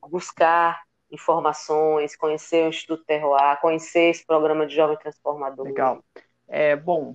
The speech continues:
Speaker 2: vou sugerir que as pessoas visitem o nosso site, que é instituto terroir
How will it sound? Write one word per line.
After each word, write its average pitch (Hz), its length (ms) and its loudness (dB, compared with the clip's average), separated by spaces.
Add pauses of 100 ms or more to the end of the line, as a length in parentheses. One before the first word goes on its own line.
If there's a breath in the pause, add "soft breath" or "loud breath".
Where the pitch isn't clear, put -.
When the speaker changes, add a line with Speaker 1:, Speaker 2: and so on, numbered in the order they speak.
Speaker 2:
vou 175 100 -6
sugerir 165 600 -2
que - 140 -10
as 185 80 -8
pessoas 143 380 -6
visitem 147 400 -10
o 147 80 -6
nosso 135 320 -6
site, 139 720 -2 (560)
que 147 240 -4
é 139 580 4
instituto - 600 -12
terroir 131 600 0